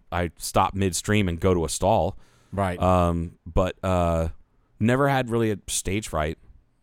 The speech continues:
Speaker 1: It was more like, I better stop peeing in case I have to fight this person.
Speaker 2: One of the funniest bathroom moments I had with a good friend of mine back, back east, good looking, he, like, looks like a model dude, but we were in some new bar in Sumter, South Carolina. Whew.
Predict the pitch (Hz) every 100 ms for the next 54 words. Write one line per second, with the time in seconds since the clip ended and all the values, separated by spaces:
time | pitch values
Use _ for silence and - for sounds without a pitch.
0 | _ _ _ _ _ - 123 117 120 117
1 | 104 90 - 117 120 - 101 - 117 98
2 | 92 98 98 90 87 82 - 101 95 82
3 | 82 76 90 151 156 127 175 214 147 95
4 | 98 95 - 101 98 98 101 101 98 104
5 | 95 117 120 110 104 101 98 98 98 -
6 | 98 98 - 98 98 - - 104 113 110
7 | 123 120 104 107 107 110 110 110 107 92
8 | 95 98 107 92 82 90 87 92 92 104
9 | 101 98 92 - 107 104 98 107 95 92
10 | 98 90 85 90 87 82 - 135 143 135
11 | 131 120 - 123 110 104 87 73 _ -
12 | - - - -